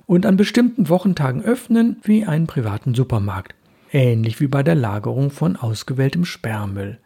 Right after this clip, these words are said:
Trotz vorgerückter Stunde und des beginnenden Nebels im Kopf dachte Yvonne ganz wie ein Isokratiker.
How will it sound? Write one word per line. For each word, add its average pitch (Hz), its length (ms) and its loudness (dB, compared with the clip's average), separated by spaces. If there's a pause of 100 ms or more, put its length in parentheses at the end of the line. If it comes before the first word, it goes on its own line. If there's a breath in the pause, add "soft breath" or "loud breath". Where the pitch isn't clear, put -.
Trotz 254 300 -2
vorgerückter 170 640 2
Stunde 170 500 2
und 151 180 -2
des 120 140 -2
beginnenden 123 640 2
Nebels 143 460 2
im 180 100 0
Kopf - 300 -6
dachte 127 400 -4
Yvonne 147 400 0
ganz 220 640 -2
wie 147 400 2
ein 120 380 0
Isokratiker. 131 1300 0